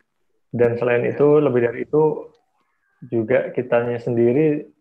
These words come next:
pasti punya, kalau dokter, dari Dokter Bimo tadi, punya pertanyaan seputar ethical clearing-nya itu sendiri ya, harus mempertanyakan itunya.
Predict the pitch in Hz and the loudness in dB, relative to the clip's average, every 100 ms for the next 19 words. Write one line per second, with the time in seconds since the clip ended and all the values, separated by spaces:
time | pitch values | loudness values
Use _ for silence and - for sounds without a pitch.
0 | _ - 123 143 127 123 120 117 117 120 | _ -6 -4 -4 -4 -4 -4 -6 -6 -6
1 | 120 117 110 123 120 120 131 117 120 117 | -2 -2 -2 -2 -2 -2 0 2 2 -2
2 | 113 120 120 120 139 147 - _ _ _ | -4 -2 -2 -2 -2 -2 -6 _ _ _
3 | - - _ _ _ _ _ _ 120 117 | -20 -20 _ _ _ _ _ _ -6 -4
4 | 117 139 120 120 123 117 - 117 120 120 | -4 -4 -4 -4 -6 -8 -6 -2 -2 -4
5 | - 123 120 117 117 117 117 123 - _ | -8 -4 -4 -2 -2 0 -2 -6 -12 _
6 | _ _ _ _ _ _ _ 196 _ - | _ _ _ _ _ _ _ _ _ -6
7 | 127 127 123 120 120 120 127 120 123 110 | -2 -2 -4 -6 -8 -10 -4 -2 -2 -6
8 | 107 110 113 110 117 117 117 117 113 117 | -12 -12 -12 -10 -10 -6 -6 -6 -8 -10
9 | 107 113 110 | -8 -10 -10